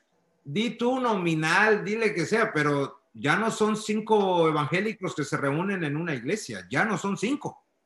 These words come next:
ya no son seis, ya somos una, mm, un, un, un buen bulto, somos un buen grupo que tiene una voz, pero no tenemos esa voz realmente. Nuestra voz a veces no es ni escuchada, aunque la tenemos,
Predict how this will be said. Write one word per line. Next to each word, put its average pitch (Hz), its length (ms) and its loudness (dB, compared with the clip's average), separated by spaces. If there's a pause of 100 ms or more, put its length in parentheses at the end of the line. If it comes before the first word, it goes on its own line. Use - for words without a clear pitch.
(840)
ya 123 140 -2
no 185 120 0
son 196 220 0
seis, 208 560 0 (680)
ya 110 360 0
somos 196 440 -2
una, 208 680 2
mm, 135 180 -6 (560)
un, 131 240 -8
un, 165 400 -2
un 156 240 -2
buen 165 280 4
bulto, 185 360 2
somos 147 300 -4
un 175 160 -6
buen 170 260 -2
grupo 180 460 0
que 139 140 -4
tiene 160 240 -4
una 151 220 -4
voz, 165 200 -8 (480)
pero 170 180 8
no 220 160 6
tenemos - 440 -6
esa 202 240 4
voz 147 300 0
realmente. 123 540 -4
Nuestra 123 260 -2
voz 170 220 -2
a 180 60 0
veces 185 260 0
no 175 140 0
es 175 100 -4
ni 170 140 0
escuchada, 165 760 -4 (360)
aunque 143 260 2
la 131 160 2
tenemos, 185 520 2